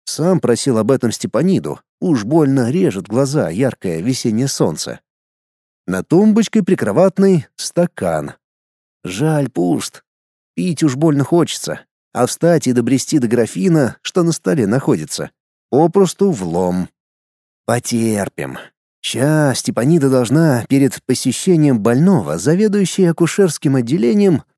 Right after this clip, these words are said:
подойти, проверить пациента. А окно?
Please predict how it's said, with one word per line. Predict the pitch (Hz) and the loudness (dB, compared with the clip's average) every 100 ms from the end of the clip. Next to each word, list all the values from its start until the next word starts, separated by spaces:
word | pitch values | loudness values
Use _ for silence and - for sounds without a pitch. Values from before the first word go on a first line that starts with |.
| - | -8
подойти, | 107 101 175 - 110 92 80 73 _ - | 0 2 2 0 -4 -4 -4 -10 _ -6
проверить | 233 156 95 92 - | -2 0 2 0 -2
пациента. | 120 - 131 78 64 60 _ _ _ _ _ _ _ _ _ | -4 0 -2 -2 -8 -10 _ _ _ _ _ _ _ _ _
А | 117 127 | -2 0
окно? | - 180 208 107 67 | 0 2 2 2 -2